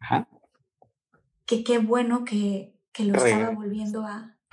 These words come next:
Speaker 2: ¿sabes? Que estaba abierta a recibir.
Speaker 1: Sí, sí.
Speaker 2: Y entonces,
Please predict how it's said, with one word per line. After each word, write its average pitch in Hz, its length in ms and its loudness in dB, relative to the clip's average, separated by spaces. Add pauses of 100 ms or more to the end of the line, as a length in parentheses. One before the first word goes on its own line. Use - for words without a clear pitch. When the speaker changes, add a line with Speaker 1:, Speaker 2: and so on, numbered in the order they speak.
(440)
Speaker 2:
¿sabes? 262 300 4
Que 240 80 0
estaba 240 300 6
abierta 233 520 2
a 226 80 -4
recibir. 220 840 -4 (160)
Speaker 1:
Sí, - 160 -2
sí. 143 380 0 (1200)
Speaker 2:
Y 269 160 8
entonces, 311 760 4